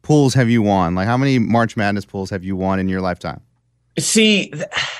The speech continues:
Speaker 2: that's the thing. I feel like I'm not <laughs> great in March Madness, and I feel like anyone could be great in March Madness. You know, you hear those stories of, um, oh, someone's cousin won because they picked the teams based on color or whatever.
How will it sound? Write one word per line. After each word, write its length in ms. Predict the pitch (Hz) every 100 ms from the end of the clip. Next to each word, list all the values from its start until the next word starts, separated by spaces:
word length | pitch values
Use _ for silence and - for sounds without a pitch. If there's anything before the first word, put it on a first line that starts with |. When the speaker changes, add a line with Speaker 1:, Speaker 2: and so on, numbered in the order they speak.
| - - - _ _ -
Speaker 2:
that's 280 | 165 196 196
the 120 | 180
thing. 420 | - 185 226 123
I 120 | 120
feel 280 | 208 175 190
like 220 | 190 170
I'm 200 | 165 160
not 380 | 147 156 165 135
<laughs> 60 | 143
great 240 | 156 170
in 140 | 151
March 320 | 139 151 151 143
Madness, 420 | 139 151 196 190
and 100 | 165
I 100 | 156
feel 280 | - 175 170
like 360 | 160 147 - _ -
anyone 520 | 220 247 190 147 123
could 160 | 151
be 100 | 143
great 260 | 135 143 131
in 80 | 123
March 300 | 127 120 131
Madness. 340 | 127 110 110
You 80 | 139
know, 100 | 147
you 120 | 147
hear 200 | 139 151
those 220 | 147 139
stories 480 | - 156 160 147 123
of, 260 | 131 113 - _ _ _ _
um, 500 | - 135 135 131 123 123
oh, 240 | 143 143
someone's 580 | 143 147 143 143 135 127
cousin 440 | - 147 135 139
won 300 | 135 139 139
because 380 | 127 123 143 120
they 160 | 123 131
picked 420 | 127 143 139 -
the 60 | 110
teams 400 | - 143 135 120
based 300 | 135 131 135
on 140 | 123
color 320 | 131 135 127
or 100 | 110
whatever. 480 | 110 110 101 98 82